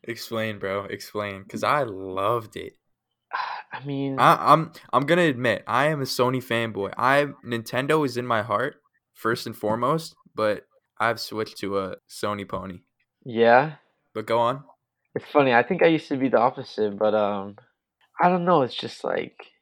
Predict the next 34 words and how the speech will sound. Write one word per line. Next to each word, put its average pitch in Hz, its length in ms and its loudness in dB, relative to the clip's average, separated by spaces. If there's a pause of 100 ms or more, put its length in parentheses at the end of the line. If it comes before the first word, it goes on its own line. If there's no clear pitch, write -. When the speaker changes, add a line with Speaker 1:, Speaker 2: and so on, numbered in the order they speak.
(360)
Speaker 2:
it 113 240 -2
looks 143 500 4
like 139 760 0
something 123 760 -4
that 104 440 2 (580)
would 113 220 -2
be 127 300 0
in, 110 160 -2
like, 107 480 -4 (580)
some 101 760 -6
New 110 80 -6
York 135 200 2
City 123 260 -2
apartment 123 460 -2
as, 110 140 -4
like, 110 160 -2
a 107 80 2
weird, 110 340 4
like, 101 200 0
art 107 300 0
piece - 440 -12 (140)
install-, 101 460 -4
like, 104 160 0
a 98 120 0
weird 107 240 2
art 104 180 0
installation. - 760 -8 (640)
Speaker 1:
I 110 60 -10
totally 113 520 -4
agree 107 280 -10
with 120 160 -8
that, 98 240 -6
but, 104 120 -4
like, 98 260 -6